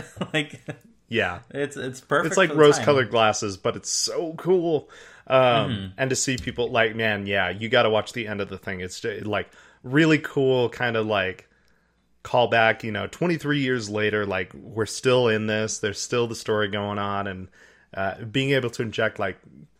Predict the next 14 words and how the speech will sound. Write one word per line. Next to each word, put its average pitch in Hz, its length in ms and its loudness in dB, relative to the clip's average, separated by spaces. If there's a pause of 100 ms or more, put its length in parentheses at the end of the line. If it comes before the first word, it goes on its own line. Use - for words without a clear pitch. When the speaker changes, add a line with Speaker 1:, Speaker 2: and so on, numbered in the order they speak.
(600)
Speaker 2:
comment, 104 520 -6
like, 104 400 -2
Twitch - 380 -8 (260)
live 107 320 -2
chat 101 320 -2
basically 110 520 -6
into 110 140 -10
the 107 100 -8
game 113 200 -14
is - 120 -16
like, - 320 -14 (420)
oh 254 220 10
my 226 340 8
gosh. 190 640 4